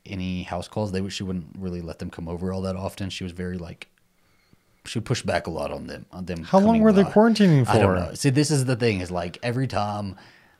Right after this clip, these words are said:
Speaker 1: they would call her and be like, "Hey, you, are you better yet?" And she's like, "Oh, no, we still have the German measles." That's why it's really suspicious to me. And I think that she was probably bullshitting, is 'cause she kept saying, "Well, actually, we still have German measles."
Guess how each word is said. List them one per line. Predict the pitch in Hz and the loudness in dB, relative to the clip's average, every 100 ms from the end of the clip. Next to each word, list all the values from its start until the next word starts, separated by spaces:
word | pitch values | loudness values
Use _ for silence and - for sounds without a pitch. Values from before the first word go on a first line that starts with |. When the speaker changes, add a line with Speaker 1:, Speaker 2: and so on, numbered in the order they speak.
| _ - | _ -4
Speaker 1:
they | 104 | -2
would | 101 | -2
call | - 160 170 | 0 2 2
her | |
and | 123 | 2
be | 117 | 0
like, | 120 | 2
"Hey, | 185 190 | 2 2
you, | 135 120 | 0 -2
are | 110 101 - | -6 -8 -6
you | 123 | 0
better | 175 135 | 2 4
yet?" | 123 120 | 4 2
And | 110 | 0
she's | 127 | -6
like, | 143 | 2
"Oh, | 190 180 | 6 6
no, | 170 | 6
we | 160 | 4
still | 156 120 | 2 0
have | 101 | 0
the | |
German | 92 104 87 | 0 -2 -2
measles." | 95 87 85 80 | -4 -4 -8 -4
That's | 127 151 151 | 0 0 2
why | 151 135 127 | 2 2 -2
it's | 120 95 110 107 | -8 -8 -10 -10
really | 110 95 95 | -6 -4 -4
suspicious | 95 90 92 95 - | -6 -6 -6 -6 -8
to | 95 | -8
me. | 101 98 - _ _ - | -8 -10 -12 _ _ -8
And | 90 | -6
I | |
think | 87 85 | -6 -6
that | 85 85 | -6 -6
she | 95 | -8
was | - | -8
probably | 85 87 | -8 -10
bullshitting, | 82 85 - 95 95 | -10 -10 -8 -8 -8
is | 87 | -8
'cause | - - | -10 -12
she | 90 | -10
kept | - 85 | -10 -10
saying, | 90 90 92 | -10 -10 -8
"Well, | 104 110 107 151 _ _ _ _ _ _ _ - | -4 -4 -4 -8 _ _ _ _ _ _ _ -8
actually, | 113 - 101 95 92 _ _ _ _ _ _ - | -8 -6 -6 -6 -8 _ _ _ _ _ _ -12
we | 147 | -10
still | 160 | -10
have | 160 175 | -10 -8
German | 175 170 170 | -8 -6 -6
measles." | 143 90 | -8 -10